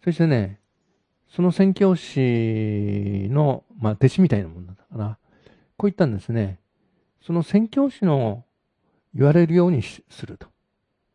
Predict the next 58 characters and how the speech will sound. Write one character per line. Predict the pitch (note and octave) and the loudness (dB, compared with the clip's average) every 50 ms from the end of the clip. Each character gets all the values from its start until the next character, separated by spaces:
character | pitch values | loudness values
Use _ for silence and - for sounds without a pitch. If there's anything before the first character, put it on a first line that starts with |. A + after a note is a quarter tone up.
| _ _ _ | _ _ _
「私 | - A#2 - C3 G#2+ C3 | -6 -4 -2 0 0 0
は | B2 | 0
信 | - - - C3+ C3+ | 0 0 0 0 2
頼 | C#3 C3+ C3 A#2 | 2 2 2 0
し | - | 0
て | - A#2+ | -4 -4
る | A2 | -6
し、 | G2+ - - - B2 A#2+ A2 A2 - _ _ _ _ _ _ _ _ _ _ _ _ _ | -6 -8 -6 -4 -2 -2 -2 -4 -8 _ _ _ _ _ _ _ _ _ _ _ _ _
そ | C3 A#2 | -6 -2
し | |
て | - - B2 A2+ A2+ A2+ - E3+ F#3 - - - - | 0 0 0 0 0 -4 -6 -12 -18 -20 -20 -18 -10
も | E3 A#2 G#2+ | -6 -6 -6
う | G#2 | -2
彼 | - D3 C#3 B2+ | 0 0 0 0
に | A2 A2 | 0 0
委 | A2 | 0
ね | A2+ C#3+ C#3+ C3+ A2+ | 2 2 2 2 0
て | G2+ G2 | -2 -4
る | F#2+ F#2+ | -8 -8
か | G#2+ G2+ | -8 -10
ら、 | G#2 G2+ A2 A#2 - _ _ _ _ _ _ _ _ _ _ _ _ _ _ | -10 -10 -10 -12 -16 _ _ _ _ _ _ _ _ _ _ _ _ _ _
宣 | - - F3+ F#3 F3+ | -2 2 2 2 2
教 | - G3 F#3+ | 2 0 -2
師 | D#3 - D3+ | 0 -2 -2
の | C3 | -2
言 | B2 B2+ | 0 0
わ | C#3 D#3+ | 0 2
れ | F3+ F3+ | 2 2
る | G3 | 2
よ | G3 G3 | 2 2
う | F3+ | 0
に | C#3 A2 | -2 -4
す | - - | -6 -10
る」 | - - - _ _ _ _ _ _ _ _ _ _ _ _ _ _ _ _ _ _ _ _ _ _ _ _ - | -16 -20 -20 _ _ _ _ _ _ _ _ _ _ _ _ _ _ _ _ _ _ _ _ _ _ _ _ -16
と。 | - D3+ | -4 0
そ | G3 G3 | 2 2
の | G3+ F#3 | 2 4
宣 | - G3+ G3+ | 4 2 2
教 | F#3+ F#3+ | 2 0
師 | - C#3+ | -2 -2
は | A2+ | -4
言 | G#2 | -2
っ | - | -2
た | - C3 | -2 -2
ん | A2+ | -2
で | G2+ | -2
す | G#2 | -4
ね。 | G2 | -4
「カ | - - C3 | -2 -2 -2
リ | B2+ | -2
ス | - - | -2 -4
マ | B2 A#2 | -4 -4
は | A2+ | -4
や | A2+ A2+ | -2 -2
め | A2+ A2 | -2 -2
な | G#2 G2 | -4 -4
さ | - - - | -6 -8 -16
い」。 | G#2 - | -20 -20